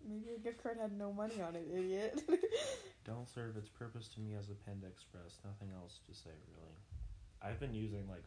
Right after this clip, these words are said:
Speaker 2: my gift card for, like, every single time I go. <laughs>
Speaker 1: Spent fifteen minutes being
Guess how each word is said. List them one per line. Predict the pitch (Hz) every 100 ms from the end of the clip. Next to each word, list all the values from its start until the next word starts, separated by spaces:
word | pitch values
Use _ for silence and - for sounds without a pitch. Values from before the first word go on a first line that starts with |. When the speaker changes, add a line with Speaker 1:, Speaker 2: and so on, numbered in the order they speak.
| 87
Speaker 2:
my | 82
gift | 82 82
card | - 80 -
for, | -
like, | - -
every | 82 82
single | - - -
time | - 107
I | 104 -
go. | - - 554
<laughs> | - - - - - - - - - - - - -
Speaker 1:
Spent | - 285 269
fifteen | 269 262 294
minutes | 240 233 220
being | - 220 214 208